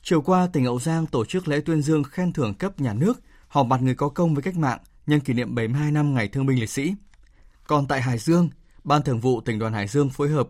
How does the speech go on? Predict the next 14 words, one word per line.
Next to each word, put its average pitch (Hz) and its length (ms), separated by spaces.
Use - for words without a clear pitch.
với 123 160
Ủy 151 160
ban 127 160
Nhân 135 100
dân 135 220
thành 110 180
phố 117 220
Chí 143 160
Linh 160 180
tổ 127 140
chức 208 220
lễ 170 140
dâng 170 180
hương 175 260